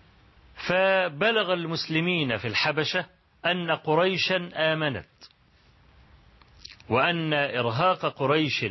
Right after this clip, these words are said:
للمسلمين قد خف، فأغراهم ذلك بالرجوع، فكانوا وهم على مقربة من مكة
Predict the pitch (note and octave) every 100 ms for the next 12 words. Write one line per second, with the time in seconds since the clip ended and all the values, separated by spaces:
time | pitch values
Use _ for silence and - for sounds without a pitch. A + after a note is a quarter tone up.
0 | E2 - _ _ G#2 A2+ C#3 - C#3 C#3+
1 | F3+ F#3 F#3 F#3+ _ C#3+ B2+ D3+ C3 -
2 | - _ _ _ _ _ _ _ - _
3 | - F#3 G3 F3 G#3+ F#3+ E3 C#3+ F3+ F3
4 | D#3 D3+ C#3 C3+ A#2+ A#2 D#2 - _ _
5 | - _ - - - - - - E3+ D#3
6 | G#3+ G3+ F#3 F3 D3 E3+ E3 D3 D3 C3
7 | B2 - E3 C3+ A#2 A2 A2 A2 C3+ D#3+
8 | - E3 F3+ F3+